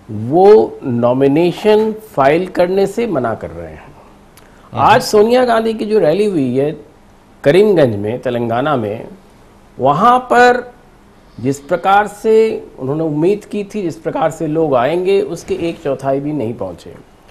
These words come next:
Speaker 2: ठीक
Speaker 1: और
Speaker 2: वैसा
Speaker 1: उससे
Speaker 2: ही जैसे
Speaker 1: कांग्रेस में
Speaker 2: सुषमा स्वराज की रैली में मध्य प्रदेश में लोग शिवपुरी में नहीं पहुँचे।
Speaker 1: बिल्कुल,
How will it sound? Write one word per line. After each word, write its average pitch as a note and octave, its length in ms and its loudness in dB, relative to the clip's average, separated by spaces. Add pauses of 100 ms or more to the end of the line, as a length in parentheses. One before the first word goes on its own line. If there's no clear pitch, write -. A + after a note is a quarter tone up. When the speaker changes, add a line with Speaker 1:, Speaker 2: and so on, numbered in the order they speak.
(140)
Speaker 2:
ठीक F3+ 120 6
Speaker 1:
और F#3+ 60 6
Speaker 2:
वैसा G#3 80 6
Speaker 1:
उससे E3+ 140 2
Speaker 2:
ही D#3+ 60 6
जैसे F3 100 4
Speaker 1:
कांग्रेस G3 360 4
में - 60 6
Speaker 2:
सुषमा G3+ 160 4
स्वराज F3 380 4
की E3+ 160 0
रैली D#3 280 2
में D3 160 0
मध्य C#3+ 220 -2
प्रदेश C#3 380 -2
में C#3+ 100 -6
लोग C3 220 -4 (480)
शिवपुरी D3 400 -2
में C#3 120 -2
नहीं B2 180 -2
पहुँचे। G2+ 360 -4
Speaker 1:
बिल्कुल, D3+ 580 -4